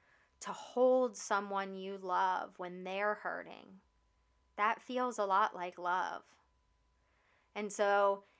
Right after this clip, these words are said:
in a moment where somebody's angry at you and you're angry or hurt with them for feeling the way they're feeling, what happens when we say, "This isn't a problem,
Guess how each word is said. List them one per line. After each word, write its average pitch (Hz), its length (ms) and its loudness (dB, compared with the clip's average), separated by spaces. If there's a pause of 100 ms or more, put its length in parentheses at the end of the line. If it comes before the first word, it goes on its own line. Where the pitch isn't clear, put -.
(100)
in 214 140 0
a 214 80 2
moment 220 500 4
where 208 160 2
somebody's 208 580 -2
angry 190 540 -6
at 196 140 -4
you 190 560 -2
and 180 240 -8 (120)
you're 208 380 4
angry 202 540 -2
or 196 80 2
hurt 208 340 2
with 196 200 -4
them 196 340 -2
for 185 140 -6
feeling 226 540 -2
the 202 120 -4
way 196 200 0
they're 185 300 -2
feeling, 190 680 -8 (640)
what 202 180 4
happens 220 680 0
when 202 160 -6
we 196 160 -6
say, 190 680 -2 (600)
"This 208 240 -6
isn't 247 280 -2
a 196 80 -4
problem, 190 760 0